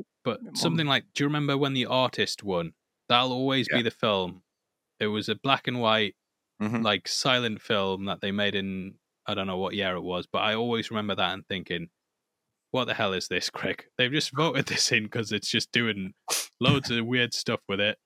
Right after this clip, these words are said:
Speaker 1: They've, they've made this win, but it's not, "I'll never watch this." I don't think anyone who's watched it will ever
Speaker 2: Yeah.
Speaker 1: watch it again."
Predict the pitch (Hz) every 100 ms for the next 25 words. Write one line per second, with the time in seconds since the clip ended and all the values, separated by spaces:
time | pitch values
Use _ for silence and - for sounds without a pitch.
0 | _ - 107 98 _ - - 104 123 143
1 | 135 107 107 101 104 104 _ - 98 -
2 | - 117 113 - - 107 131 139 131 117
3 | 113 117 - - 123 139 - 113 _ _
4 | _ - 123 139 127 135 139 135 - 131
5 | - 123 107 139 147 135 196 147 127 107
6 | 113